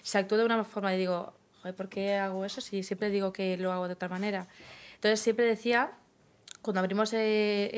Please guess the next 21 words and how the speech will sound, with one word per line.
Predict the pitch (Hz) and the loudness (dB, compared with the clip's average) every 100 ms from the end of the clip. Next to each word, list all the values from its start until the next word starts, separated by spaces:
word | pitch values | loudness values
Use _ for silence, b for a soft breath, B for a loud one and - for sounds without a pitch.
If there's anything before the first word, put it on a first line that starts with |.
| 202 | 0
el | |
actual | 196 196 202 202 202 | -2 -2 0 2 2
local, | 202 196 214 247 247 - | 2 2 2 2 -4 -12
eh, | - 208 190 190 190 | -8 -4 0 0 0
le | 185 | -2
decía | 185 | 0
a | 185 | -2
Aaron, | 185 | 0
"Yo | 190 | -2
creo | 196 247 | -6 -4
que | 208 | -4
lo | |
más | 196 202 | -4 -6
importante, | 196 202 202 233 | -6 -6 -6 -6
creo | 202 | -6
que | 208 | -2
habría | 202 190 190 | 0 0 -2
que | 196 202 | -4 -6
contratar | 190 185 185 196 | -6 -8 -6 -4
un | 196 190 | -4 -4
psicólogo | 196 185 190 202 269 | -6 -4 -4 -2 -6